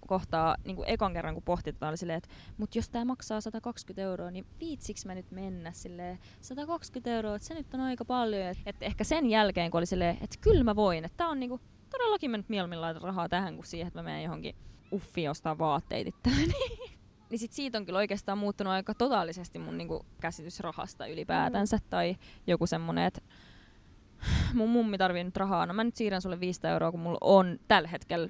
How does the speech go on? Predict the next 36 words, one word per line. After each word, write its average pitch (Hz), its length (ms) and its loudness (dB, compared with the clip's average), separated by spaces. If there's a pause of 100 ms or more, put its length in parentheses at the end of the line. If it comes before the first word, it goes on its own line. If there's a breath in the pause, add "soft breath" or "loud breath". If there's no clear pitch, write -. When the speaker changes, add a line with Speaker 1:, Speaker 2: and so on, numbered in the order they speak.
(100)
Speaker 1:
ja 170 120 -4
mä 175 160 -6 (400)
yritän 185 340 -2
luoda 165 180 -2
semmosia 165 340 -4
vaikka 165 180 0
verkostoja, 170 580 4 (400 loud breath)
että - 220 -2
sit - 200 -4
jos 165 160 -2
mulla 165 180 0
ensi 180 180 2
viikolla 156 300 0
ei 151 80 2
oo 151 60 4
rahaa, 170 220 2
koska 160 180 -6
mä 165 80 -6
nyt 170 120 -10
tein 160 180 -2
tämmösen 165 400 -2
päätöksen, 165 520 0
niin 175 100 -4
sit - 200 -6
joku 160 220 2
voi 160 160 0
tehdä 170 200 -8
vaikka - 180 -10
mulle 170 140 -2
ruokaa, 170 400 0
ja - 60 -2
mä 160 160 -6
uskallan 175 360 -4
pyytää 180 340 -2
sitä, - 160 -6
ja 175 160 0